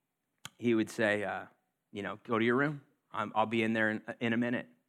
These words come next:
Longest minute of my life, that kind of thing. And, uh, my dad, it would come in, and he would have some sort of a belt or a spoon. Now, here's the deal. Listen, I'm not prescribing spanking. I'm just telling you what happened. And you know what?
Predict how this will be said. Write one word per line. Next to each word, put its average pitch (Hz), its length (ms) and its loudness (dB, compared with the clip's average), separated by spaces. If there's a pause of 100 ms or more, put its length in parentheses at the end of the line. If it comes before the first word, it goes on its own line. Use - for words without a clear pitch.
Longest 147 520 2
minute 123 320 0
of 127 80 0
my 117 100 2
life, 113 360 0
that 113 140 0
kind 117 120 0
of 107 100 -2
thing. 104 240 -6 (840)
And, 139 380 4 (160)
uh, 113 360 2 (1800)
my 165 280 6
dad, 170 600 6 (380)
it 135 200 2
would 127 360 4
come 156 300 2
in, 127 340 4
and 120 180 0
he 131 120 0
would 127 120 4
have 120 220 2
some 185 160 2
sort 180 180 2
of 151 80 2
a 131 60 0
belt 131 400 2
or 123 80 2
a 117 40 2
spoon. 120 220 -2
Now, 123 140 4 (120)
here's 156 200 0
the 156 60 -2
deal. 101 240 -4
Listen, 113 380 -2
I'm 123 120 0
not 131 160 2
prescribing 123 460 2
spanking. 120 400 -4
I'm 123 140 2
just 120 140 -6
telling 113 220 0
you 113 80 -2
what 104 100 2
happened. 113 460 0
And 123 160 2
you 143 80 4
know 147 80 4
what? 151 280 2